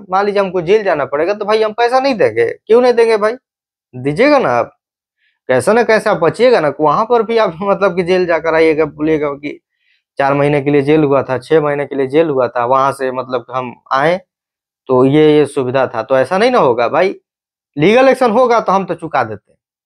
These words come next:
ये सोचे थे भाई कि चलो ज्यादा से ज्यादा, लेकिन हम चुका देंगे, ड्यूज के साथ हम चुका देंगे, जो भी है, धीरे-धीरे, चाहे एक ही टाइम हम चुका देंगे अपना।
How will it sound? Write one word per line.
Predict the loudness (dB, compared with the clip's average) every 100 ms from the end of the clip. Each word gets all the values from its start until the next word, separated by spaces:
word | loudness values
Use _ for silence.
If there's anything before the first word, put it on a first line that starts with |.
| _ _ _ 0
ये | 2 2
सोचे | 0 -4 -4
थे | -4 -8
भाई | -10 -18 _
कि | -6
चलो | -2 0
ज्यादा | 0 0 0
से | 0 0
ज्यादा, | 0 0 0 -4 -10 _
लेकिन | -2 0 0
हम | 0
चुका | -2 0 -2
देंगे, | -2 -4 -4
ड्यूज | 0 -2 -2
के | -6
साथ | -4 -4
हम | -6
चुका | -8 -4 -2
देंगे, | -2 -6 -2
जो | 0
भी | 0 -2
है, | -6 -12 _ _
धीरे-धीरे, | 0 0 2 2 2
चाहे | 2 0 -2 _ _ _ _ _
एक | -2 0
ही | 0
टाइम | 0 0
हम | 0
चुका | -2 -4 -4
देंगे | -4 -6
अपना। | -8 -12